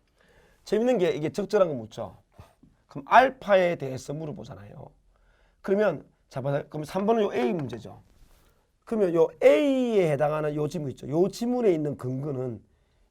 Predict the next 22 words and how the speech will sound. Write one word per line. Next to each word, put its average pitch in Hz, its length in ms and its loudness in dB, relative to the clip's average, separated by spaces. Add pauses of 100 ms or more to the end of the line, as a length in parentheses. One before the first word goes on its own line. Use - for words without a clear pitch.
(100)
요 190 440 6
두 123 200 -10
개에서 147 440 -6
거의 139 220 -6
사용하지 139 500 -6
않습니다. - 540 -18 (320)
요것도 143 220 -4
마찬가지고. - 600 -16 (540)
왜냐? 143 340 -6 (380)
수능 233 220 -8
첫 - 120 -10
번째 196 140 -4
원칙. 156 340 -6 (800)
한 320 240 6 (120)
문제를 247 400 2
풀기 214 260 -4
위해서 190 260 0
사용한 165 640 -2
근거는 135 640 -10 (280)
다른 170 260 2
문제를 185 600 0
위해서 139 240 -8